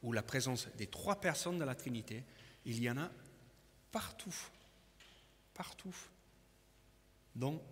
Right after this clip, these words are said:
la Bible. Et la Bible nous conduit vers la pensée de la Trinité. Et ça nous per-, cela nous permet de faire trois déclarations,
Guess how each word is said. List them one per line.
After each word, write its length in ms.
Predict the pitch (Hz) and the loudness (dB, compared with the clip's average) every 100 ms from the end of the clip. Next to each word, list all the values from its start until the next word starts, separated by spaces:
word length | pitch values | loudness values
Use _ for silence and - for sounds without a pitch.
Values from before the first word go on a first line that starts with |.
| 110 | -4
la 120 | 107 | -2
Bible. 280 | 90 80 - - - - - - - - - - - - - - | -2 -6 -12 -16 -20 -20 -20 -20 -20 -20 -20 -20 -18 -18 -14 2
Et 40 | |
la 120 | 120 | 4
Bible 380 | 120 170 220 202 | 6 6 6 6
nous 160 | 180 165 | 6 6
conduit 560 | - 208 185 185 214 | 10 10 10 10 8
vers 420 | 175 147 156 143 135 | 8 12 12 10 4
la 120 | 123 | 4
pensée 500 | - 185 160 165 165 | 8 8 10 8 8
de 100 | 139 | 8
la 100 | 120 | 6
Trinité. 560 | - 135 110 - 101 - - - - - - - - - - - - - - - - - - - - | 6 4 4 2 0 -2 -12 -18 -20 -20 -20 -20 -20 -20 -20 -20 -20 -20 -20 -20 -20 -20 -20 -20 -6
Et 60 | 127 | 2
ça 140 | - | 6
nous 100 | 175 | 6
per-, 340 | 170 202 196 185 | 8 8 8 8
cela 260 | 180 220 | 10 10
nous 120 | 226 | 10
permet 360 | 180 196 170 233 | 10 10 12 10
de 160 | 180 151 | 8 4
faire 300 | - 214 - | 6 6 6
trois 200 | - 240 | 8 10
déclarations, 760 | 202 170 151 131 123 190 285 | 10 12 12 10 8 6 4